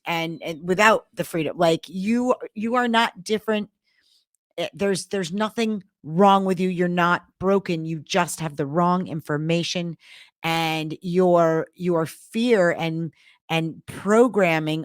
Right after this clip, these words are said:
undermine your efforts to solve the problem. That's what's happening. So I wanted to just say something about our complete addiction solution program. We have decided that, you know, based on doing this a few times,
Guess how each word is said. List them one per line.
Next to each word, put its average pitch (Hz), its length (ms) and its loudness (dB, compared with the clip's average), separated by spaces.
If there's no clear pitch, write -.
undermine 185 1200 0
your 160 600 -2
efforts - 580 -4
to 165 120 -12
solve 160 400 -4
the - 80 -12
problem. 156 720 -8
That's - 240 -6
what's - 160 -10
happening. 143 420 -8
So 180 360 0
I 220 60 -8
wanted 311 280 0
to 320 80 -8
just 262 220 -2
say 254 140 4
something 226 380 -2
about 190 340 6
our 185 80 4
complete 180 340 -2
addiction 175 360 -2
solution 156 420 -6
program. 147 400 -2
We 226 120 2
have 247 400 2
decided 196 920 0
that, 170 440 6
you 180 200 -2
know, 170 100 0
based 185 320 0
on 190 120 0
doing 180 260 -2
this 185 180 -2
a 185 60 -6
few 208 160 -4
times, 208 560 -4